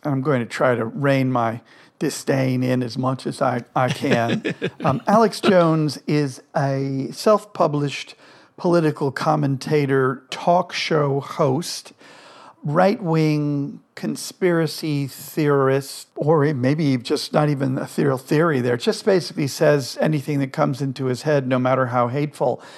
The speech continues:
Speaker 1: And one of the things of many things he said was to suggest that a huge tragedy of ten years ago,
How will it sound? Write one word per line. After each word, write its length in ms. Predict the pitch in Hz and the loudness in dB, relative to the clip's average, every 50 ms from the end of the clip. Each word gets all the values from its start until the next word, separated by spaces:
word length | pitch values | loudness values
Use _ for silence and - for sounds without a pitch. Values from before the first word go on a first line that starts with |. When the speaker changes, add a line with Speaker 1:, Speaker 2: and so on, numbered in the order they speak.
| - - - | -20 -10 -4
Speaker 1:
And 260 | - 190 214 - - - _ _ - | -2 0 0 0 -2 -6 _ _ -8
one 300 | 240 214 202 240 269 240 | -2 2 4 4 4 4
of 80 | 180 | 4
the 120 | 156 156 151 | 4 2 2
things 640 | - - 190 165 147 151 147 151 151 143 127 143 | 0 0 0 2 2 2 0 0 -2 -2 -2 -2
of 140 | 147 120 117 | -2 -2 0
many 300 | 131 139 147 151 151 139 | 0 2 2 2 2 -2
things 420 | - - 147 131 131 131 127 - | -2 -2 -4 -2 -2 -2 -4 -6
he 200 | - 156 143 127 | -6 -6 -6 -6
said 640 | 113 - - - - 139 135 127 127 127 127 123 - - - - - - - - - - - | -6 -8 -8 -2 0 2 4 4 2 0 -2 -8 -12 -16 -20 -20 -20 -20 -20 -20 -20 -12 -10
was 680 | - 139 123 127 135 135 131 131 131 123 113 - - - - | -6 -2 0 2 4 4 4 2 2 0 -4 -8 -14 -14 -10
to 220 | - 147 135 123 | -6 -4 -4 -4
suggest 800 | 117 - - 131 127 110 - 151 143 135 139 - - - - - - _ _ _ - - - - - - - - _ - - | -4 -6 -8 -8 -8 -2 0 2 2 2 2 -2 -4 -14 -18 -20 -20 _ _ _ -20 -20 -20 -20 -20 -20 -20 -20 _ -8 -6
that 480 | 160 127 117 147 143 143 135 135 135 | -6 -2 0 0 2 2 2 2 2
a 160 | 131 123 113 - - _ - | 0 -2 -6 -8 -12 _ -14
huge 360 | - - 226 220 196 - - | -6 -2 0 0 0 -2 -4
tragedy 480 | - - 165 139 139 127 123 135 139 135 | -2 2 2 2 2 0 -2 -6 -6 -6
of 120 | 123 - | -6 -4
ten 300 | - 143 143 131 127 127 | -4 -4 -2 0 0 0
years 320 | 123 127 127 127 123 110 135 | 2 2 2 0 0 -2 -4
ago, 720 | 131 113 - 131 123 123 120 117 117 113 117 - - | -4 -2 0 0 2 2 2 2 0 -2 -4 -8 -10